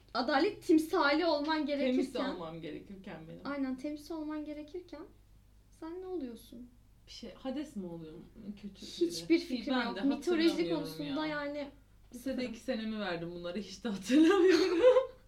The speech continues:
Speaker 1: İki
Speaker 2: Böyle
Speaker 1: seneni neden
Speaker 2: Ya,
Speaker 1: verdin?
Speaker 2: çok merak ediyordum mitoloji,
Speaker 1: Ha.
Speaker 2: böyle işte dünya mitolojileri,
Speaker 1: Hmm.
Speaker 2: tarih falan. Ama
Speaker 1: Bana
Speaker 2: hiç
Speaker 1: çok şey
Speaker 2: hatırlamıyorum.
Speaker 1: geliyor,
Speaker 2: Herkes
Speaker 1: karışık
Speaker 2: birbirine
Speaker 1: geliyor.
Speaker 2: karıştı.
Speaker 1: Evet, evet. Herkes birbirine yani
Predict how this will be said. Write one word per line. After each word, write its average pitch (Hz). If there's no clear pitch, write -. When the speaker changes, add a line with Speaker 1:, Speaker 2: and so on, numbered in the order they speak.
Speaker 1:
İki 302
Speaker 2:
Böyle 320
Speaker 1:
seneni 494
neden 453
Speaker 2:
Ya, -
Speaker 1:
verdin? 359
Speaker 2:
çok 339
merak 196
ediyordum 175
mitoloji, 302
Speaker 1:
Ha. 269
Speaker 2:
böyle -
işte -
dünya 170
mitolojileri, 156
Speaker 1:
Hmm. 214
Speaker 2:
tarih 151
falan. 165
Ama 277
Speaker 1:
Bana 370
Speaker 2:
hiç 285
Speaker 1:
çok 302
şey 330
Speaker 2:
hatırlamıyorum. 233
Speaker 1:
geliyor, 247
Speaker 2:
Herkes 233
Speaker 1:
karışık 277
Speaker 2:
birbirine 190
Speaker 1:
geliyor. 226
Speaker 2:
karıştı. 220
Speaker 1:
Evet, 392
evet. 370
Herkes 494
birbirine 381
yani 349